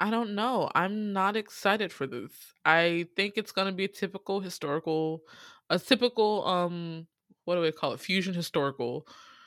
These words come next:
where we're gonna play up how pretty the people are. And there's gonna be, you know, the same amount of politics, the same amount of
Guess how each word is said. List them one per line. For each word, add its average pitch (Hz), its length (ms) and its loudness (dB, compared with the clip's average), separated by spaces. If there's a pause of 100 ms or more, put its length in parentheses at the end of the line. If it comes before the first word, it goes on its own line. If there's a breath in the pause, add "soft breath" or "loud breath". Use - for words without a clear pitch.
(260 loud breath)
where 156 120 -2
we're 156 120 0
gonna 156 540 -2
play 175 260 4
up 180 80 2
how 180 140 4
pretty 156 380 -4
the 143 80 -4
people 143 320 -6
are. 135 380 -2 (680 soft breath)
And 147 580 2
there's 156 180 -2
gonna 165 200 2
be, 156 500 -6 (340)
you 160 140 -4
know, 147 460 0
the 147 200 -6
same 165 240 0
amount 165 180 0
of 160 60 -4
politics, 156 600 2
the - 80 -14
same 160 240 -2
amount 156 320 0
of 147 260 0